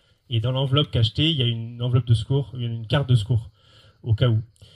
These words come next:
Et donc, euh, lui, euh, lui, bah, il part, euh, confiant, il fonce, il a bien tout réglé, euh, ils foncent et de, voilà, c'était l'hiver.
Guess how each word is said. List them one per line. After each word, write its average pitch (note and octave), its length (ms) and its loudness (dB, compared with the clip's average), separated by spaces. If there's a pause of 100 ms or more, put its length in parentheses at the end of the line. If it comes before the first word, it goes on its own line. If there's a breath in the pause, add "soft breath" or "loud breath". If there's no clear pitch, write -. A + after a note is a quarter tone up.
(260 loud breath)
Et B2 120 0
donc, C#3+ 280 2
euh, B2 80 4
lui, D3+ 320 0
euh, A2+ 260 0
lui, B2 200 -2
bah, G#2 160 0
il G#2 120 0
part, C3+ 300 0
euh, G#2 140 2
confiant, A#2 480 -6
il A#2+ 120 -6
fonce, B2+ 380 -8
il G2 60 -8
a G2+ 60 0
bien A2 180 -4
tout A2+ 160 -4
réglé, A2+ 420 0
euh, A#2 80 -6 (640 soft breath)
ils G#2+ 120 -4
foncent C#3 280 -4
et B2 80 2
de, A#2+ 120 -2 (540)
voilà, G#2+ 220 -4 (120)
c'était - 240 0
l'hiver. C#3 600 2